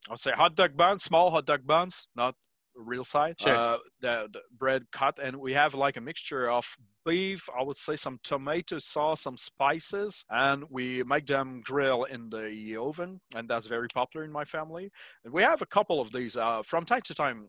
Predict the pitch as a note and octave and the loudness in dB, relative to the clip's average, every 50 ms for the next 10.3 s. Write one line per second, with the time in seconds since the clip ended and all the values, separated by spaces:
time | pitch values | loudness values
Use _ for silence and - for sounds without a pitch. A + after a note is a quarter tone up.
0 | - - A2+ A#2 A2+ A2+ B2 C#3 E3 F#3+ F#3 D#3 D3 D#3 D3 C#3 A#2+ A2+ G2+ A2+ | -16 -12 -8 -8 -8 -6 -6 -4 -4 -4 -4 -2 0 2 2 2 2 0 -2 -2
1 | G#2 G#2+ G#2+ G#2+ A2 A#2+ B2 - - C3 A2 A#2+ A#2 G#2+ - - A2+ A2 G#2 G2 | -2 -2 -2 -4 -6 -8 -8 -6 -6 -6 -6 -6 -8 -8 -10 -12 -10 -8 -4 -4
2 | G2+ G2 G2 G2+ G2+ G2 F#2+ F#2 F#2 F#2 F#2 F2+ - - B2+ A#2+ A#2 G#2+ G2+ G2+ | -2 -2 -2 -4 -4 -6 -6 -8 -8 -8 -10 -6 -4 -2 -2 -2 -4 -8 -12 -10
3 | A2 B2 C#3+ D#3 E3+ F#3 G3 G3+ - _ - - G#2+ G#2+ G#2+ G#2+ G#2+ - C3 D3+ | -10 -10 -10 -10 -12 -12 -12 -14 -16 _ -12 -8 -6 -4 -4 -2 0 2 4 4
4 | D#3 - - - D#3+ D3 C3+ B2+ B2 A#2+ - - - C#3 B2+ B2+ A#2+ A2 A2+ A2+ | 4 2 2 2 4 4 4 4 2 -2 -4 -4 -4 -4 -4 -6 -8 -18 -16 -12
5 | C3 A#2+ - - - C3 C#3 - D#3 D3 C#3 D3 D#3 D#3 D#3+ D#3 C#3+ C3 B2 C3 | -10 -8 -6 -2 -2 -2 -2 -2 -2 -4 -2 0 2 2 2 2 0 0 0 0
6 | C3 B2 A#2 A2 A#2 A2+ A2 A2 G#2+ G#2 G#2 G#2+ A2 - - - A2+ A#2+ B2 - | 0 0 0 -2 -4 -6 -4 -4 -4 -4 -4 -4 -4 -4 -6 -8 -6 -8 -8 -4
7 | - C3 C3 B2+ B2+ B2+ B2+ B2+ B2+ B2+ B2+ A#2+ G#2 G#2 G#2+ G#2+ G#2+ G#2+ G#2 G2+ | 0 4 6 8 8 8 8 6 6 4 0 -2 -2 -2 -2 -2 -2 -4 -4 -6
8 | G#2+ A#2+ A2+ A#2 A#2 A2+ A2+ A2+ - - A2+ A2+ A#2 A#2+ A#2+ A2 G#2 G#2+ G#2+ G#2 | -10 -12 -12 -8 -6 -6 -6 -6 -4 -2 -2 0 0 -2 -4 -4 -6 -6 -6 -6
9 | - A2+ A2 A2 - A#2 G#2+ A2 A2 G#2 F#2+ G#2 G2+ G2+ G2 - G#2 F#2+ - - | -6 -8 -10 -8 -6 -4 -4 -4 -4 -6 -10 -12 -14 -14 -14 -16 -18 -18 -18 -18
10 | G2+ G2+ G2+ G2+ G#2+ A2+ | -18 -14 -12 -10 -10 -10